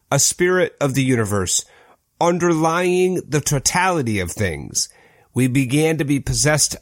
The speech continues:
of a new sense of power and direction, provided we took other simple steps. We found that God does not make too hard terms for those who seek him.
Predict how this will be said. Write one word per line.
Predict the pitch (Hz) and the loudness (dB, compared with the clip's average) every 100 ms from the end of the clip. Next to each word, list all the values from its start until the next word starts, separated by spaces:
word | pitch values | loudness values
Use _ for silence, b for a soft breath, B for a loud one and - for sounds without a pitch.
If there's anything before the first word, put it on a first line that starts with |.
| _ | _
of | 135 | 0
a | 131 | 2
new | 135 156 | 2 2
sense | - 156 139 | 2 0 0
of | 135 | -4
power | - 147 147 143 143 - _ _ - | -2 0 0 0 -2 -4 _ _ -2
and | 156 156 | 2 2
direction, | 143 120 107 90 - 95 - 92 b b b b - | 2 2 0 0 -4 -6 -8 -14 b b b b -4
provided | 131 151 165 160 | 0 0 0 -2
we | 143 147 | -2 0
took | 170 160 - _ - | 0 -2 -4 _ -2
other | 151 143 | 2 2
simple | 131 151 131 117 | 2 0 0 0
steps. | 104 - 101 - - - - b b b b | 0 0 -4 -4 -4 -4 -4 b b b b
We | 131 | -4
found | 123 156 151 | 0 0 0
that | 143 | 0
God | 147 151 165 | 0 2 2
does | 151 139 | 0 0
not | 156 147 | 0 0
make | 147 147 - | -2 -2 0
too | - 220 | 0 2
hard | 170 170 160 131 | 2 2 0 0
terms | - 139 110 87 71 - | 0 0 0 -2 -4 -4
for | - 120 | -2 0
those | 131 135 135 - | 2 2 2 2
who | 120 | 2
seek | 113 - 127 - | 0 0 -4 -2
him. | 101 80 - | -4 -4 -8